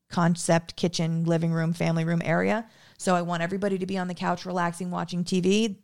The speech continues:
Each person has a dog separately, as far apart as they possibly can be.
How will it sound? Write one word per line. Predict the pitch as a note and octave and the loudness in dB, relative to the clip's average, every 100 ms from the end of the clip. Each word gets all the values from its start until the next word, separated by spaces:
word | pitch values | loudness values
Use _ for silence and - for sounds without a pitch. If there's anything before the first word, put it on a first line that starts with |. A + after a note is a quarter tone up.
| _ - | _ -6
Each | G3 F3 - | -4 -4 -4
person | F#3+ F#3 F3+ | -2 -2 0
has | F3+ F3 | -2 -2
a | |
dog | F3 F#3 G#3 A3 | -4 -4 -4 -4
separately, | - G3+ G3 - A3+ | -4 -6 -4 -6 -4
as | A3 G3+ | -4 -2
far | F3 | 0
apart | E3+ G3 F#3+ | 0 0 -4
as | F3+ | -4
they | F3 | -6
possibly | F3+ F#3 F#3+ F3+ | -4 -4 0 -2
can | F#3 G#3 | 2 4
be. | A3 D4 F4 | 4 2 0